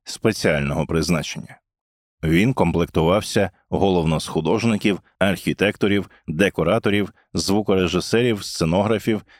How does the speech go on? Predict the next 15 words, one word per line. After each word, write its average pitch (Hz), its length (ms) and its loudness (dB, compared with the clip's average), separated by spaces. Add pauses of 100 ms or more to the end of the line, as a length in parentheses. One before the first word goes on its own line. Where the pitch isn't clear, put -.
дизайнерів 101 720 2
та 117 280 0
інших 95 420 -2
представників, 80 800 -2 (240)
як 107 300 2
сказали 95 520 2
би 90 120 0
сьогодні, 82 580 0 (240)
креативного 78 720 0
класу. - 380 -4 (680)
Загалом 90 720 2
у 82 120 -2
складі 120 500 0
армії 87 360 0
привидів 101 540 2